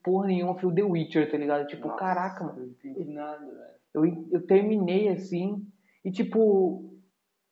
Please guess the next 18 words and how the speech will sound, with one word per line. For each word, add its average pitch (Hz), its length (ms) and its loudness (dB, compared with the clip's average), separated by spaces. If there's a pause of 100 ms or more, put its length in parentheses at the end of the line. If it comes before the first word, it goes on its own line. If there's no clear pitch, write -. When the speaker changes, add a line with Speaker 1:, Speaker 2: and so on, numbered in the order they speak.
(120)
Speaker 1:
eu, 190 140 -6
nossa, 247 260 -4
eu 247 40 4
não 208 60 2
entendi 214 340 -2
nada, 254 340 -2
tá 208 60 -4
ligado? 180 300 0
E 185 120 4
aí 208 60 4
eu 233 100 4
achava 247 280 2
que, 254 220 0
mano, 254 280 2
será 208 200 2
que 220 200 -4
eu 233 200 2
que 185 800 -2